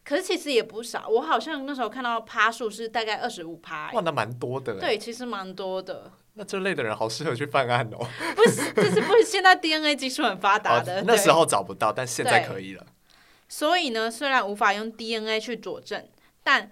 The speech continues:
Speaker 1: 黄坤亮前后说辞反复，就是交代不清，所以就警方依旧是用多项的证据呢，将他定罪。那他就认为黄坤亮当天呢，其实是戴着假发去了朋友家，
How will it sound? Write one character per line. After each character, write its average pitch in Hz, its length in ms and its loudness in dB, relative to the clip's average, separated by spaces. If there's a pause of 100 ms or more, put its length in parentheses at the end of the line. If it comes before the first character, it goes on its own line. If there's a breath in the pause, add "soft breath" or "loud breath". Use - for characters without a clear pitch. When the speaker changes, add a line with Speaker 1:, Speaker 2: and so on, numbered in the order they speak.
(100)
Speaker 1:
黄 214 220 0
坤 247 200 -4
亮 240 240 0
前 196 240 -8
后 220 200 2
说 208 200 -8
辞 180 240 -12
反 175 240 -8
复， 185 180 -12
就 180 100 -8
是 190 80 -6
交 185 220 0
代 190 160 -2
不 190 140 -14
清， - 320 -16 (260 soft breath)
所 254 160 -2
以 214 60 2
就 196 320 0
警 170 300 -14
方 190 200 -2
依 208 160 -10
旧 202 180 -4
是 202 160 -8
用 196 200 -6
多 220 260 4
项 254 260 0
的 180 100 -8
证 185 320 -8
据 190 200 -14
呢， 170 140 -12
将 180 180 -6
他 196 140 -6
定 190 340 -10
罪。 - 320 -8 (640 soft breath)
那 214 140 0
他 202 200 -2
就 214 100 2
认 214 220 -2
为 165 180 -4
黄 190 220 -8
坤 214 160 -6
亮 208 300 -4
当 202 240 -6
天 202 200 -8
呢， 180 120 -8
其 180 200 -10
实 175 60 -16
是 214 160 -2 (400 loud breath)
戴 247 200 2
着 180 160 -8
假 180 220 -2
发 185 180 0
去 - 220 -6
了 208 100 2
朋 190 180 -14
友 180 200 -6
家， 151 400 -8